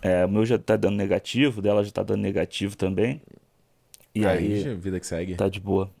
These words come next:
Speaker 1: Aí deu pra ver um filme velho, filme novo, aí também em casa esses dias.
Speaker 2: O Alexandre tá o rei do sofá, rei do sofá.
Speaker 1: É ruim, é, é claro, eu fico no sofá escrevendo, aí eu paro, aí vejo um negocinho, aí escrevo, aí vejo um negocinho.
Speaker 2: Olha que, olha que delícia,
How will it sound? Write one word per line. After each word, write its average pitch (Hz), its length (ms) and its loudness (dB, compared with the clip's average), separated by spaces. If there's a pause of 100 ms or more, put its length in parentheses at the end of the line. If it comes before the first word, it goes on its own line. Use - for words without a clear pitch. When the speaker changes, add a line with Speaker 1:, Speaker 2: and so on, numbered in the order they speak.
Speaker 1:
Aí 147 160 2
deu 226 140 0
pra 294 120 0
ver 220 60 0
um 220 80 0
filme 175 240 -4
velho, 120 400 2
filme 117 220 -4
novo, 110 420 -2
aí 104 100 -2
também 98 280 -4
em - 20 -6
casa 95 320 -10
esses 92 220 -14
dias. 95 200 -8
Speaker 2:
O 107 40 -4
Alexandre 117 360 -4
tá 151 160 0
o 123 60 2
rei 135 160 2
do 147 100 -4
sofá, 113 400 -2
rei 127 440 0
do 147 200 -4
sofá. 113 640 0
Speaker 1:
É 110 80 6
ruim, 131 280 0
é, 117 280 6
é 110 80 2
claro, 151 240 4
eu 117 60 0
fico 123 160 -6
no 131 80 0
sofá 123 280 4
escrevendo, 127 760 2
aí 117 80 2
eu 123 100 0
paro, 113 380 2
aí 110 100 0
vejo 107 240 0
um 110 40 -2
negocinho, 113 540 0
aí 110 80 2
escrevo, 113 520 2
aí 104 100 2
vejo 107 240 0
um - 20 -2
negocinho. 107 420 -2
Speaker 2:
Olha - 100 -2
que, 190 180 -4
olha 233 160 2
que 226 100 -4
delícia, 151 560 0